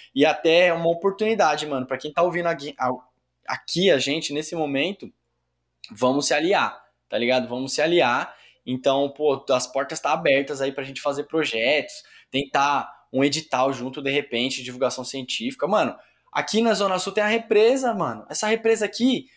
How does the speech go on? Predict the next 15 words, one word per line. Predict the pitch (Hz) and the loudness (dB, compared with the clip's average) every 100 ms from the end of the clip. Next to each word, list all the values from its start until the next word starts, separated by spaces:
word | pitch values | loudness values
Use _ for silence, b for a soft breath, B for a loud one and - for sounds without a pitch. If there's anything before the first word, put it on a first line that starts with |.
| b 170 | b -2
um | 175 | 2
dia | 196 | 4
eu | 226 | 4
peguei | 233 202 208 | 4 2 0
um | 202 | 0
caiaque | 190 180 175 170 - | 2 4 2 0 -4
com | |
um | 170 156 151 139 | -6 -6 -6 -4
parceiro | 151 147 151 147 | -2 0 -2 -2
meu | 147 | -4
que | - 147 123 | -6 -12 -8
mora | 127 139 135 | 0 0 0
aqui | 143 | -2
no | 139 | -10
Iporanga. | 127 131 143 185 160 | -4 -2 0 0 -2